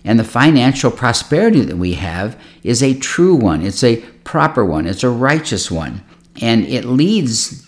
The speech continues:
through our life to the eventual true riches of heaven, which is spending eternity with our Lord and Savior Jesus Christ. So think about that. Listen to that scripture. You can read it again and again and again. And remember, there's,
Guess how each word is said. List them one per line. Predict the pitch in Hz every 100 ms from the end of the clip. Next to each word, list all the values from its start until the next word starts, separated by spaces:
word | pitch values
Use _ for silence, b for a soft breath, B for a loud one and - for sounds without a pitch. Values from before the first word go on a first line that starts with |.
| -
through | 139
our | 127 110
life | 107 185 196 117 -
to | 131
the | 113
eventual | 104 120 247 277 139 98
true | - - 160 165
riches | 101 135 240 - 170 104
of | 92
heaven, | - 90 85 107 120 -
which | - 110 -
is | 110 101
spending | - - 120 120 113
eternity | 95 - 127 104 92
with | 95
our | 92
Lord | 92 95 95
and | 90
Savior | 104 90 90
Jesus | 87 90 78 78
Christ. | - 110 95 80 - - b b
So | - - 117 92 B B
think | 190 220
about | 165 113 95
that. | 101 90 -
Listen | 117 131 156 180 180
to | 165
that | 156 147
scripture. | - 127 - 101
You | 131
can | 180 147
read | 151 175
it | 170
again | 165 160 156
and | 143
again | 139 143 147
and | 135
again. | 127 143 123 98 - -
And | 107 107 -
remember, | 113 117 120 143 110 76 - -
there's, | 110 110 -